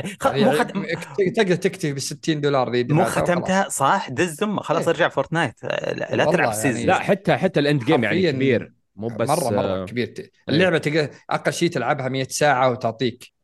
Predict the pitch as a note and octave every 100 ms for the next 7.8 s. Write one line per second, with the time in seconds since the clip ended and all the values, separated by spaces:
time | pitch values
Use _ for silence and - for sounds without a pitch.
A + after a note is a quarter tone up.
0 | A#2+ B2 C#3 C3+ - B2+ G2+ G2+ F#2 -
1 | G#2+ G2 E2+ - _ - A#2 A2 F2 -
2 | _ _ C3 A2+ - - G#2+ G2+ F#2+ F#2
3 | F2+ F2+ F2 E2+ - - G2+ B2 B2+ -
4 | D3+ G2+ F2+ G2+ F#2+ F#2 F#2 - G2 -
5 | _ B2+ A#2 A2+ A2+ A#2 - D3+ A2 A#2+
6 | A2+ A#2 C#3 - _ _ - A#2+ F#3 C#3
7 | C3 C3 D#3 - A#2 A#2+ C#3+